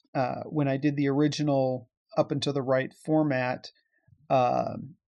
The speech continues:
I had this idea that we were gonna have a four-week kind of almost a mini course about, uh, a specific topic that,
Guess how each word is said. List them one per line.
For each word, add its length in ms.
I 120
had 440
this 200
idea 500
that 200
we 120
were 120
gonna 160
have 260
a 80
four-week 720
kind 280
of 240
almost 280
a 40
mini 320
course 580
about, 540
uh, 240
a 80
specific 640
topic 520
that, 460